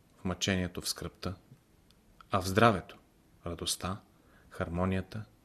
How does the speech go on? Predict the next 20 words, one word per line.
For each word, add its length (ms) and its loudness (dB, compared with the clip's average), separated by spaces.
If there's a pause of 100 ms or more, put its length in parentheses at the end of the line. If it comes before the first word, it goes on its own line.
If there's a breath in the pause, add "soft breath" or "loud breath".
(120)
красотата 580 -4
и 40 0
свободата. 560 -6 (760 soft breath)
Някой 260 2
може 260 2
да 100 -6
каже: 420 -8 (1600 soft breath)
„Тогава 360 4
не 140 6
е 40 6
ли 120 4
по-добре 400 4
да 120 4
няма 240 4
страдание? 560 0
Не 100 -6
може 260 -2
ли 100 2
без 240 4
страдание?“ 580 -2